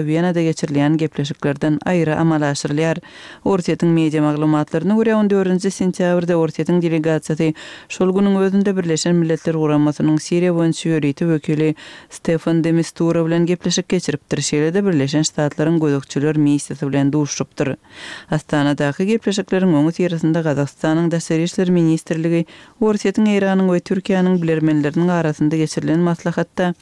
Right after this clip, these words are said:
үч юрдун Сириядагы атуудулук зоналарында жерлештирмеги пландаштырган күчлөрүнө көнүктүрүлгөндүгүн айтты. Орсеттин Дача иштер министри Сергей Лавров маслахаттын оң янын чыгышында Москванын Идлиб шаарынын колоюнда дөрдүнчү атуудулук зонасын дөөрөтмөк хакындагы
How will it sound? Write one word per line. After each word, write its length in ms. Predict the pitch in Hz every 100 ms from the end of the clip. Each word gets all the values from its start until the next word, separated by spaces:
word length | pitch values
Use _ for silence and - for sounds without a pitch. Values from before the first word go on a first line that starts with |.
| _ -
үч 220 | 208 -
юрдун 320 | 226 226 220 220
Сириядагы 680 | - 208 208 196 190 - 190
атуудулук 600 | 165 165 165 160 175 -
зоналарында 640 | 180 180 175 160 160 165 175
жерлештирмеги 760 | 165 151 156 - 151 151 151 165
пландаштырган 800 | - 147 147 143 160 156 160 175
күчлөрүнө 540 | 165 - 156 147 160
көнүктүрүлгөндүгүн 880 | 160 165 160 - 156 156 175 151 135
айтты. 300 | 139 - 147 139 - - - -
Орсеттин 480 | 180 165 147 139 151
Дача 240 | 147 -
иштер 380 | 143 139 - 131
министри 480 | 139 135 127 - 147
Сергей 400 | - 135 139 135
Лавров 380 | 135 147 208 -
маслахаттын 560 | 185 - 165 165 175 170
оң 220 | 180 180
янын 520 | 170 165 156 151 170 156
чыгышында 560 | - 160 156 151 147 - - - -
Москванын 560 | 202 190 - 175 175 175
Идлиб 400 | 185 156 170 -
шаарынын 480 | 196 196 190 190 190
колоюнда 400 | 185 180 180 180
дөрдүнчү 560 | 180 151 143 147 175
атуудулук 640 | - 170 156 151 147 156 -
зонасын 560 | 160 160 156 - 156
дөөрөтмөк 480 | 151 143 139 151 -
хакындагы 640 | 147 147 139 139 - 147